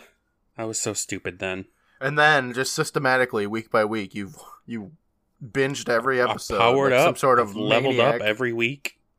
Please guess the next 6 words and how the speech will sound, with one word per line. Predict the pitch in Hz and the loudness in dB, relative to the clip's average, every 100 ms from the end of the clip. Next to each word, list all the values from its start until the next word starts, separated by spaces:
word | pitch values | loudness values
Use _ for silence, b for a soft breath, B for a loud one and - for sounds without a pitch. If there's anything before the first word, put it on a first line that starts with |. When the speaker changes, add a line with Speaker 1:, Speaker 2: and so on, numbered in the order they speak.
| - | -14
Speaker 2:
<laughs> | 160 - - _ _ _ _ _ _ _ B B B B B - | -14 -10 -10 _ _ _ _ _ _ _ B B B B B -12
Speaker 1:
And | 101 | -4
now | 101 98 | -2 -2
I | 107 104 | 0 0
am | 101 101 | 0 -2
ultimate. | 107 104 - 104 104 | -2 -4 -4 -4 -4